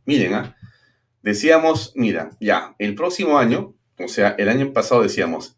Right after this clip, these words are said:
el próximo año, dos mil veintiuno, es un año complicado solamente hasta las elecciones.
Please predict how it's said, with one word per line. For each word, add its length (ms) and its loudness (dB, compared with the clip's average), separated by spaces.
el 240 -4
próximo 400 0
año, 220 2
dos 100 -2
mil 120 0
veintiuno, 200 0
es 80 -6
un 60 0
año 180 2
complicado 600 2
solamente 480 2
hasta 140 2
las 140 2
elecciones. 640 -2